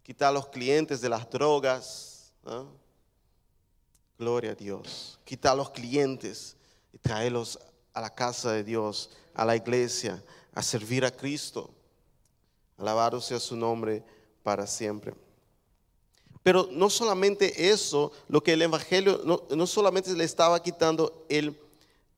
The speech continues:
los clientes, pero dice aquí en el versículo veintisiete, el versículo veintisiete dice, Hechos diecinueve, versículo veintisiete, Y no solamente hay peligro de que nuestro negocio venga a desacreditarse,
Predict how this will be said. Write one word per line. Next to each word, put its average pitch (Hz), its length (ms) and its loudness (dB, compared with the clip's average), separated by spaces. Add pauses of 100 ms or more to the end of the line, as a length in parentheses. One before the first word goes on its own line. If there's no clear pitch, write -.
(120)
los 135 220 0
clientes, 151 560 0
pero 151 160 4
dice 175 280 -2
aquí 175 240 -2
en 147 100 0
el 151 80 2
versículo 151 340 -4
veintisiete, 160 800 -2 (1400)
el - 80 -2
versículo 165 320 0
veintisiete 165 640 0
dice, 160 440 -2 (380)
Hechos 147 300 -4
diecinueve, 143 400 4
versículo 147 300 0
veintisiete, 143 500 -2 (480)
Y 151 80 4
no 185 140 10
solamente 196 560 8
hay 165 100 8 (100)
peligro 180 600 4 (380)
de 170 160 2
que 180 120 6
nuestro 208 460 8
negocio 185 580 4
venga 208 600 4
a 160 120 6
desacreditarse, 165 1600 2